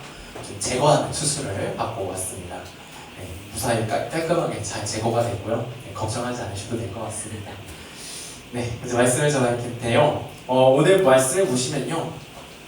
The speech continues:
아, 우리 이제 어떤 사건들이 지금 연이어져 가지고 이어지고 있는 거죠? 우리가 아나니아 삽비라 사건을 살펴봤었고요. 아나니아 삽비라 사건 이후에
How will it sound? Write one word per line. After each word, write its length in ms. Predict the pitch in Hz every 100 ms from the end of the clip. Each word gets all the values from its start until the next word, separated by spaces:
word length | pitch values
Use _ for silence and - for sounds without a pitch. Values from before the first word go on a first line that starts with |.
| - - - - - -
아, 600 | 120 120 117 120 120 -
우리 320 | 139 139 139 269
이제 140 | 269
어떤 420 | 240 247 208 202
사건들이 580 | 175 - 233 233 196 156
지금 260 | 135 120 110
연이어져 580 | 110 120 131 127 - -
가지고 460 | 107 104 - 101
이어지고 420 | 101 110 113 110
있는 160 | 104 98
거죠? 400 | 95 95 - - - - - -
우리가 220 | - 113 -
아나니아 300 | 123 135 135
삽비라 340 | 156 - 175 175
사건을 400 | 151 143 123 104
살펴봤었고요. 1000 | - 120 117 101 101 110 110 107 120 - - - -
아나니아 400 | 123 139 147 151
삽비라 320 | 180 180 185
사건 360 | - - 170 120
이후에 720 | 123 - 165 135 - -